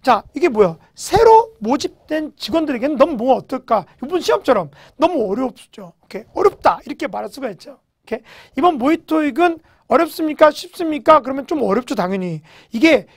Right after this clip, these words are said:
학습 효과가 더 중요하기 때문에 좀 어려운데 시험보다 어려운 건 아니에요. 시험에서 어려운 문제에 속하는 것들이 좀 많이 있는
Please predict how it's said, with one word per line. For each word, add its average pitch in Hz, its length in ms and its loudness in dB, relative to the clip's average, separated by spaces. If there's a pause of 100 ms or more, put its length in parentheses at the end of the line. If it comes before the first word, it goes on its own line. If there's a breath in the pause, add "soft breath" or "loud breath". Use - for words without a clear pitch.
(140)
학습 - 460 -2
효과가 277 720 2
더 208 120 -12
중요하기 285 420 0
때문에 214 520 -4
좀 294 220 -8
어려운데 277 580 4 (240 soft breath)
시험보다 392 720 0
어려운 226 320 -4
건 269 100 0
아니에요. 208 160 0
시험에서 285 460 -2
어려운 247 400 -2
문제에 220 420 -4 (220 soft breath)
속하는 311 440 0
것들이 214 300 -10
좀 240 160 -8
많이 190 260 -6
있는 180 280 -8